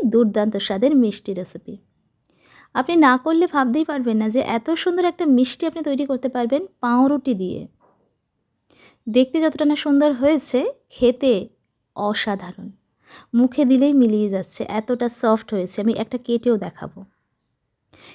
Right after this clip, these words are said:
এই পাউরুটি দিয়ে মিষ্টি তৈরি করার একটা গল্প আছে, সেটা বলবো আপনাদেরকে।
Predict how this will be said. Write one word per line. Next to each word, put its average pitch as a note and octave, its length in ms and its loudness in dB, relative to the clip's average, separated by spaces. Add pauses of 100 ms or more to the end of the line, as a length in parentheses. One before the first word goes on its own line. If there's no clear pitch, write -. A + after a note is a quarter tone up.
(120)
এই E4 120 2
পাউরুটি C4 600 2
দিয়ে F4+ 380 6
মিষ্টি C4+ 280 0
তৈরি D4 220 -2
করার D#4 260 -2
একটা D4 160 -6
গল্প F#3+ 440 -2
আছে, F3+ 320 -10
সেটা - 260 -2
বলবো B3 420 4
আপনাদেরকে। G#3+ 560 -2